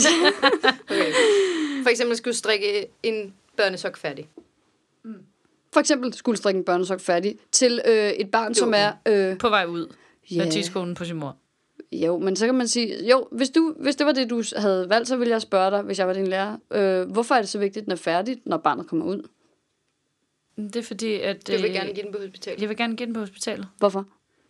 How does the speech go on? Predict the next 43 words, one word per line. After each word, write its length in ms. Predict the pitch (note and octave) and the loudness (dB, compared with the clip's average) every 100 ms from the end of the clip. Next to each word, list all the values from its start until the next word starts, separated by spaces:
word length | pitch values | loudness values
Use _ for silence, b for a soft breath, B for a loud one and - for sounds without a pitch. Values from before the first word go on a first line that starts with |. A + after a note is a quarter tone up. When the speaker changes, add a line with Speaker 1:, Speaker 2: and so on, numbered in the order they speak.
| _ _ | _ _
Speaker 3:
Fordi 420 | - F#3+ A#3 C4 | -16 -8 -4 -2
at 160 | A3 - | -4 -4
det 60 | |
er 40 | G3+ | -4
vigtigt 300 | G#3+ A#3 A#3+ | -4 -6 -6
for 140 | G3+ | -4
mig 260 | G#3 G#3+ - | -2 -4 -4
at, 300 | G3+ F#3+ - | -6 -6 -6
øh, 200 | G3 F#3+ F#3 | -4 -4 -6
give 140 | - A3+ | -4 -2
noget 220 | A3+ A3 | -2 -4
personligt, 720 | - - C4 G#3+ A3 A3+ - _ _ _ _ _ _ _ - | -6 -2 -2 -2 -4 -6 -8 _ _ _ _ _ _ _ -10
lige 360 | G#3+ B3 A#3 - | -4 -2 -2 -2
når 120 | G#3 | -2
jeg 140 | F#3+ | 0
er 60 | F#3 | 0
på 140 | F#3+ | -4
hospitalet, 580 | F#3 - F3+ F3+ - F#3 - | -12 -12 -12 -10 -10 -14 -10
og 120 | F#3+ | -8
ikke 160 | F#3+ F#3 F#3 | -8 -10 -10
bare 100 | F3 | -12
en 100 | F3 | -10
barndom. 160 | F3+ | 2
Speaker 2:
Hvad 160 | B3+ C#4+ | 4 4
nu, 140 | C4+ | 4
hvis 160 | B3+ B3 | 2 0
det 80 | A#3 | 0
er 40 | |
din 140 | G#3 G3+ | 0 0
søster, 320 | C4+ C4+ C#4 | 0 2 0
der 100 | B3 | 0
skal 200 | - A3+ | -2 -6
føde, 340 | - E3 D#3 - | -2 -2 -2 2
ikke? 120 | D#4+ E4 _ | 0 0 _
Speaker 3:
Mm. 80 | G#3 G3 B B B | -20 -20 B B B
Speaker 2:
Og, 400 | - G#3 G3+ G3 | 2 4 4 4
øh, 220 | F#3+ F#3+ | 4 0
din 100 | G#3+ | -2
søster 480 | G#3 - C4 C#4+ C#4 B3+ - | -2 0 0 2 0 -2 -12
har 140 | G3+ | -8
klandret 500 | - A3 B3 C4+ B3 | 2 4 4 2 2
dig 100 | G#3+ | 2
for 300 | - F3+ | 2 0